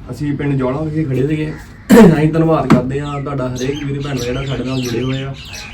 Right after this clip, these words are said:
ਤੇ ਜਦੋਂ ਵੀ ਅਸੀਂ ਕਿਸੇ ਲੋੜਵੰਦ ਦੀ ਜਾਂ, ਅ, ਜ਼ਰੂਰਤਮੰਦ ਦੀ ਆਪਾਂ ਵੀਡੀਓ ਸ਼ੇਅਰ ਕਰਦੇ ਹਾਂ ਇਲਾਜ ਵਾਸਤੇ, ਤੇ ਤੁਸੀਂ ਜਿਹੜੀ ਆਪਣੀ ਨੇਕ ਕਮਾਈ 'ਚੋਂ ਸੇਵਾ ਭੇਜਦੇ ਆ। ਤੇ ਸਾਡੇ ਨਾਲ ਸਾਡੀ ਸੁਸਾਇਟੀ ਦੇ ਮੈਂਬਰ ਜੁੜੇ ਹੋਏ ਆ, ਸਰਦਾਰ ਇਕਬਾਲ ਸਿੰਘ ਜੀ ਜੌਲ,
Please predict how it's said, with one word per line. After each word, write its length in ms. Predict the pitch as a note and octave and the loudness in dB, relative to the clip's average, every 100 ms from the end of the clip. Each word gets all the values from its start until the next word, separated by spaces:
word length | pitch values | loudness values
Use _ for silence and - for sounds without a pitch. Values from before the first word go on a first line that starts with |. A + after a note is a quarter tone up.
| - | -12
ਤੇ 200 | C3+ C#3+ | -4 -2
ਜਦੋਂ 300 | B2+ C3 D3 | -2 -2 -2
ਵੀ 120 | D3+ | -2
ਅਸੀਂ 160 | D3 D3+ | -2 -2
ਕਿਸੇ 160 | C#3+ C#3 | -2 0
ਲੋੜਵੰਦ 440 | C3 B2+ C3 B2 | 0 0 -2 -4
ਦੀ 180 | C3+ C3+ | -4 -4
ਜਾਂ, 300 | C3+ C3+ B2 - - - - - | -4 -6 -8 -12 -18 -20 -18 -10
ਅ, 100 | B2+ | -8
ਜ਼ਰੂਰਤਮੰਦ 440 | A#2+ B2+ C3+ C3 B2+ | -4 -2 -2 -2 0
ਦੀ 100 | C3 | -2
ਆਪਾਂ 140 | C3+ | 0
ਵੀਡੀਓ 240 | B2+ C3+ D3 | 0 0 -2
ਸ਼ੇਅਰ 240 | C3+ C3+ | -4 -4
ਕਰਦੇ 280 | C3+ A2 B2+ | -4 -4 -4
ਹਾਂ 60 | |
ਇਲਾਜ 200 | B2+ B2 | -4 -4
ਵਾਸਤੇ, 420 | B2 A#2+ - C#3 C#3 - - - - C#3 | -6 -6 -8 -10 -10 -14 -16 -18 -14 -8
ਤੇ 240 | C3+ C3 | -4 -4
ਤੁਸੀਂ 180 | C3+ C3 | -4 -4
ਜਿਹੜੀ 220 | C#3 C#3 | -2 -2
ਆਪਣੀ 220 | D3+ C#3+ C3+ | -4 -2 0
ਨੇਕ 240 | B2+ B2+ | 0 -2
ਕਮਾਈ 220 | C3+ B2 | -2 -4
'ਚੋਂ 140 | B2 C3+ | -4 -6
ਸੇਵਾ 200 | B2+ B2+ | -6 -4
ਭੇਜਦੇ 380 | C#3+ B2+ A2 | -4 -4 -4
ਆ। 100 | B2+ B2+ - - - | -6 -10 -16 -18 -12
ਤੇ 220 | C3+ C3+ | -8 -6
ਸਾਡੇ 300 | C3 C3 C3+ | -4 -2 -2
ਨਾਲ 140 | C#3 C3+ | -2 -4
ਸਾਡੀ 280 | C3+ C3+ C#3 | -4 -4 -4
ਸੁਸਾਇਟੀ 240 | C3+ B2+ | -4 -4
ਦੇ 100 | C3 | -2
ਮੈਂਬਰ 240 | C3 B2+ | -2 -4
ਜੁੜੇ 240 | B2 B2 B2+ | -6 -4 -2
ਹੋਏ 160 | C3 | -4
ਆ, 20 | B2 | -4
ਸਰਦਾਰ 320 | C3 B2 B2 | -6 -6 -4
ਇਕਬਾਲ 280 | B2 A#2 A2+ | -4 -6 -6
ਸਿੰਘ 220 | C3 C3+ | -4 -4
ਜੀ 100 | C3 | -2
ਜੌਲ, 280 | B2+ C3+ | -2 -4